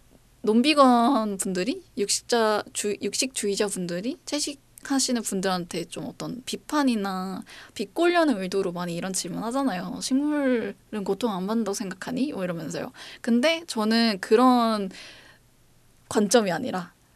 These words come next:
어, 식물들도 고통을 받는다는 것 자체가 이제 어떤 순수하게 학문적인 관심으로 시작을 해서 생물학에 대한 더 많은 논의가 이루어졌으면 좋겠어요. 왜냐면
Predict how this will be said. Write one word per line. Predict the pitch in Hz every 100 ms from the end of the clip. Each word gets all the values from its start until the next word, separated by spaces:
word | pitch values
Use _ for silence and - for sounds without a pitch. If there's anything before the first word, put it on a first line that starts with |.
| _
어, | 226 -
식물들도 | - - 359 392 392 359 320 277 233
고통을 | 214 - 269 226
받는다는 | - 202 196 262 277 277 269 247 240 233
것 | 226
자체가 | - 392 - - 277 262 254 285 262
이제 | 185 -
어떤 | - 180
순수하게 | 185 - 453 466 466 403 349
학문적인 | 370 453 508 494 381 269 226
관심으로 | 208 196 190 240 196 180 180 180 190
시작을 | - 262 240 214
해서 | 226 214 202 180 - - - -
생물학에 | - 330 349 370 381 427 330 285
대한 | 254 220 208
더 | 208
많은 | 185 170 190 269 302 269
논의가 | 190 190 214 214 208 190 196 190 180
이루어졌으면 | 202 214 196 180 - -
좋겠어요. | - 190 - -
왜냐면 | - 196 214 196